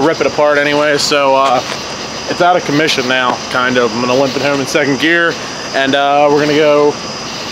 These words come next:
rip the cam out and throw a turbo in it and do a whole bunch of fun stuff. So thanks for watching, like the video. Uh, catch us next week when we start working on it. And, uh, yeah, never trust the four L sixty E. I'll catch you guys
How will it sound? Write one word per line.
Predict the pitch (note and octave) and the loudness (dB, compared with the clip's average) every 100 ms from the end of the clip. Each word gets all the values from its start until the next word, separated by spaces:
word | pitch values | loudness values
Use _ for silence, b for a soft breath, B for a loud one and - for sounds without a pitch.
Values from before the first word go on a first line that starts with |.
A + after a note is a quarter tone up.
| - - | -10 -2
rip | D#3 | -2
the | - C3+ | 0 -4
cam | - D3+ D3 | -2 0 0
out | C#3+ C#3+ C#3+ C3+ | 0 2 2 2
and | A2 G#2+ A2 - - - - | -2 -4 -10 -10 -10 -10 -4
throw | C3+ A#2 | 0 0
a | |
turbo | A2+ D3+ C#3 C#3 C3 | 0 0 2 2 2
in | C3 | 2
it | C3 | 0
and | B2 | 0
do | C3 C3 | 0 2
a | |
whole | C#3 | 2
bunch | C3+ B2+ | 0 -4
of | - | -4
fun | C#3 | -4
stuff. | - D3 | 0 -2
So | - | 0
thanks | D#3 C#3+ | -2 0
for | D3 | 0
watching, | D3+ D3 C#3+ | 0 0 0
like | C#3 C#3+ | 0 0
the | C3+ | 0
video. | D3+ D3+ C#3+ C3 B B B | 2 2 0 -2 B B B
Uh, | C#3 C#3 C#3+ | 0 0 0
catch | F#3 F#3 | -2 -2
us | C3+ | -2
next | D#3+ D#3 - | -2 -2 -2
week | E3+ | 0
when | D3 | 0
we | C#3 | 0
start | - D#3 | 0 0
working | C#3+ D3+ D3+ | 2 0 0
on | D3+ D3+ | 0 0
it. | D#3 - - - - - - | 0 -4 -10 -12 -10 -8 -4
And, | C#3+ C#3+ | -2 2
uh, | D3+ D#3 D#3+ - - - - - - - - - - - - - - - - | 4 4 2 -2 -12 -14 -12 -12 -10 -10 -10 -10 -12 -12 -12 -12 -12 -12 -2
yeah, | C#3 E3 A#2+ G#2 - C3 | 0 2 0 -4 -4 -2
never | D#3 D#3 D#3+ D3 | 0 2 2 2
trust | - F3+ D#3+ - | 0 0 0 -2
the | C#3 | -6
four | - D3+ | 0 2
L | D3+ | 2
sixty | C#3+ D3 - C#3+ | 0 -2 0 0
E. | D3 C3 A2+ | 2 0 0
I'll | A#2+ | -2
catch | C3 B2+ | -2 -2
you | C#3 | 0
guys | C3+ C3+ C3 | 0 0 -2